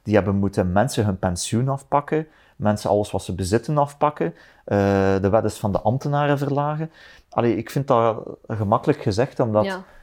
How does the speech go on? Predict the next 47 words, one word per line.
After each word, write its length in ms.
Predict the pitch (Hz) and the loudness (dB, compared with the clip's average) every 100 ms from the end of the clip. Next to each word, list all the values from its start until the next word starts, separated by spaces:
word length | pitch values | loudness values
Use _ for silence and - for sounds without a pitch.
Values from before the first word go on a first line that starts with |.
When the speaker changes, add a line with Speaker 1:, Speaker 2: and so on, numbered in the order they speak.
| - | -18
Speaker 1:
eh, 340 | - 104 110 107 - - 120 | -6 0 2 0 -4 -12 -12
geld, 480 | 110 117 143 - - | 0 2 2 -4 -4
ja, 180 | 110 131 | -2 0
moet 300 | 135 - 113 | -2 -2 -4
door 160 | 123 | -2
iemand 320 | 123 139 131 | -2 -2 -2
opgeleverd 540 | - - - 135 139 - | -4 -6 -2 -2 -2 -2
worden 220 | 131 139 | -2 -2
of 80 | 104 | -4
betaald 400 | - 110 117 - | -2 0 0 0
worden 220 | 120 120 | -4 -2
om 160 | 107 107 | -4 -4
te 120 | 95 | -4
doen. 300 | 107 143 139 - - | 0 0 -2 -16 -10
Dus 100 | 110 | 0
we 60 | 120 | 2
hebben 220 | 107 113 | 2 2
nu 40 | |
een 100 | 104 | 0
gigantische 880 | - 113 113 - 123 160 143 110 - | 0 0 0 2 2 2 -4 -6 -6
inspanning 460 | 113 113 - 110 101 | -8 -8 -4 -4 -2
gedaan 400 | 95 107 120 117 - _ | -2 0 -2 -4 -14 _
om 140 | - 98 | -6 -2
alles 340 | 117 113 - | 0 0 0
overeind 480 | 113 98 101 110 127 | -2 0 0 0 -2
te 80 | 131 | -4
houden, 280 | 139 135 | -2 -2
zo 120 | 123 104 | -4 -4
goed 240 | 107 - | -6 -6
mogelijk. 400 | 101 131 139 - _ _ - | -4 -2 -4 -6 _ _ -14
Maar 120 | - | -14
de 60 | - | -12
kost 240 | - - | -12 -10
daarvan 300 | - - 92 | -12 -10 -10
is 140 | 95 - | -8 -8
gigantisch. 640 | 92 - 120 - 135 - - - - | -6 -4 -4 -2 -6 -6 -20 -16 -2
En 240 | 98 98 | -2 -2
de 120 | 113 | -2
ecologische 580 | 123 123 107 139 156 - | -2 2 4 4 4 0
uitdagingskosten 760 | 131 - 147 143 - 147 - - | 0 2 0 0 -2 -6 -8 -4
gaan 140 | 110 | -2
er 80 | 104 | 0
niet 160 | 135 | 0
zomaar 300 | 127 131 117 | 0 2 0
met 140 | 107 98 | 0 -4
geld 400 | - 101 120 - | 0 2 2 -2
oplossen. 560 | 107 - 95 - 120 | -6 -4 -6 -6 -10